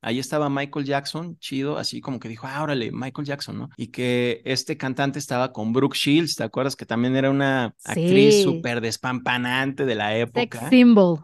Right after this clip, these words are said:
Speaker 2: como les llamaban en ese momento.
Speaker 1: Entonces, que estaba ahí con Brooke Shields y como que se intimidó un poco porque dijo, "Órale, hay como mucha luminaria aquí, yo no estoy acostumbrado a eso", pero que Michael Jackson fue súper chido, que lo recibió, que lo saludó,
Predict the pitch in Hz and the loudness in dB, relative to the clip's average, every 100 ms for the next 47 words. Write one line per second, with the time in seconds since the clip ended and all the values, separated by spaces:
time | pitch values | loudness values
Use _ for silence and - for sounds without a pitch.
0 | - 170 170 180 170 170 180 185 185 170 | -6 -4 -2 -2 -2 -4 -2 -4 -4 -4
1 | 175 165 180 165 160 160 160 135 135 147 | -6 -6 -6 -4 -4 -4 -4 -2 0 0
2 | 156 156 165 160 - 139 165 165 175 175 | 0 2 2 0 -2 -2 2 2 2 0
3 | 175 160 156 160 - 175 180 180 151 143 | 0 0 2 0 0 2 2 0 -6 -4
4 | 123 123 117 135 123 131 131 147 160 156 | -6 -4 -4 -2 0 2 4 4 0 2
5 | 160 160 165 156 - 135 117 143 139 113 | 2 2 -2 -4 -6 -6 -2 0 2 0
6 | 110 113 123 156 120 120 131 127 104 107 | -2 -4 -4 -2 -2 -2 -4 -2 -2 -2
7 | 113 117 117 - 120 123 120 117 117 117 | -2 -2 -4 -6 -2 0 0 -2 -2 -4
8 | 117 - 95 104 113 110 113 120 143 _ | -4 -10 -4 0 2 2 0 -2 -10 _
9 | 127 131 139 143 156 180 170 - 180 160 | 0 0 2 2 2 0 -2 -2 -2 0
10 | 160 185 135 113 - 160 165 170 170 165 | -2 -2 -4 -4 -2 0 2 2 4 4
11 | 170 - 113 110 107 107 117 120 120 - | 2 -4 -6 -4 -4 -4 -2 0 -2 -2
12 | 120 131 139 147 143 110 104 110 107 113 | 0 2 4 2 0 -4 -4 -4 -2 2
13 | 123 131 135 143 | 4 6 6 4